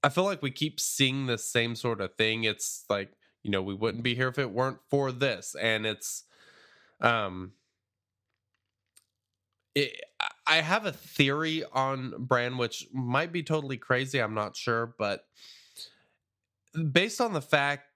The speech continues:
that he, he seems so sure, so confident about everything that's going to happen. Um, I kinda think I partially discussed this in our episode one review. And my theory as far as Bran being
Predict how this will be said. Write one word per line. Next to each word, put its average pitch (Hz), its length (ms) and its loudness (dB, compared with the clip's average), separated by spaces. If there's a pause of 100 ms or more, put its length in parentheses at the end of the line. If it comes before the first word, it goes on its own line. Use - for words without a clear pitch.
(140)
that 123 260 4
he, 139 540 -2
he 165 200 2
seems 190 320 -2
so 165 280 2
sure, 143 280 0
so 139 260 0
confident 135 840 0
about 117 280 2
everything 120 500 -2
that's - 160 -8
going 110 240 0
to 101 60 2
happen. 113 540 2 (480)
Um, 98 540 0 (460)
I 131 80 2
kinda 165 280 2
think 143 160 0
I 107 120 0 (260)
partially 123 360 2
discussed - 360 0
this 117 180 -2
in 110 180 0
our 95 420 0
episode 113 360 0
one 101 520 -4
review. 139 420 -4 (1000)
And 120 280 4
my 117 140 2
theory 127 480 0
as - 160 -2
far 127 200 2
as 113 140 -8
Bran 131 580 0 (280)
being 120 680 4